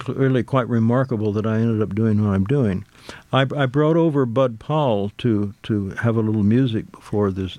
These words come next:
this talk. And the reason that I, one of the reasons I brought Powell is that, uh, when I was in high school, um, I used to read a magazine called Downbeat, which, which was the sort of the, uh,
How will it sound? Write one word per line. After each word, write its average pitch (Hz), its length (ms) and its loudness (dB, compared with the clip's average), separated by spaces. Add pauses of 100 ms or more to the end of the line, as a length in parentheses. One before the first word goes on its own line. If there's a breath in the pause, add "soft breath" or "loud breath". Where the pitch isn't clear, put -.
this 98 200 -4
talk. 131 380 -2
And 117 120 2
the 117 60 2
reason 170 260 2
that 170 100 0
I, 131 140 0
one 156 160 0
of 214 60 2
the 208 80 0
reasons 117 300 0
I 107 120 2
brought 95 260 -4
Powell 85 380 -6 (520 loud breath)
is 127 300 0
that, 131 320 -2
uh, 131 360 2
when 156 360 0
I 196 80 2
was 180 160 0
in 160 120 4
high 135 200 4
school, 110 600 0 (280)
um, 113 720 2
I 127 40 4
used 143 240 2
to 139 60 0
read 135 220 2
a 127 40 0
magazine 120 500 0
called 104 220 0
Downbeat, 98 600 0 (240)
which, 110 260 -2
which 95 280 -6
was 98 260 -2
the 98 80 -4
sort 95 260 -2
of 90 140 -4
the, 90 240 -2 (640 loud breath)
uh, 85 400 -4